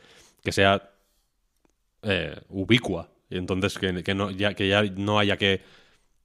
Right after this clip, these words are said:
dar ningún salto para jugar a Beat Saber, sino que sea, pues, una cosa que puedes, una cosa más que puedes hacer.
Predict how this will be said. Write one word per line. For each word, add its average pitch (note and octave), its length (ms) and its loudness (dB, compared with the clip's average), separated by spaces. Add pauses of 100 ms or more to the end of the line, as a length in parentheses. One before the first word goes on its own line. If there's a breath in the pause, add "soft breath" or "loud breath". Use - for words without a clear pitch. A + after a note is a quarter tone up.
(460)
dar A2 260 -2
ningún G#2+ 320 -2
salto A2 480 0
para G2+ 300 0
jugar G2+ 300 0
a G2 40 2
Beat G2 160 -2
Saber, A#2 340 -2
sino G2+ 200 -8
que - 80 -12
sea, F#2+ 280 -2 (500)
pues, G#2 200 -12
una G2 180 -6
cosa G2 160 0
que F#2+ 60 2
puedes, G2 220 0
una A2 200 -2
cosa A2+ 220 0
más A2+ 200 0
que G#2 100 -6
puedes G#2 300 -4
hacer. F#2 300 -4